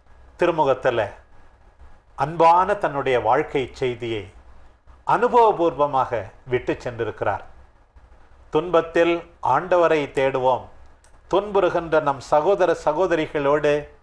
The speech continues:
உடனிருப்போம், வாழ்வு தரும் இறைவார்த்தை" என்ற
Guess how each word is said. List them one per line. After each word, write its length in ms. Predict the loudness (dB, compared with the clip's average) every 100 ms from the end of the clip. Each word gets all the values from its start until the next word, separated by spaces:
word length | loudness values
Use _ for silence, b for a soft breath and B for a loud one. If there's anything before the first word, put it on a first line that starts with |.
| -8 -2
உடனிருப்போம், 720 | 0 2 0 -2 -2 -2 -4 -18 -20 -20 _ -20 -2
வாழ்வு 320 | 2 2 2
தரும் 300 | 0 0 -2
இறைவார்த்தை" 800 | -2 -2 0 0 0 -2 -4 -6 -16 -20 -20 -20 -4
என்ற 500 | -4 -2 0 -2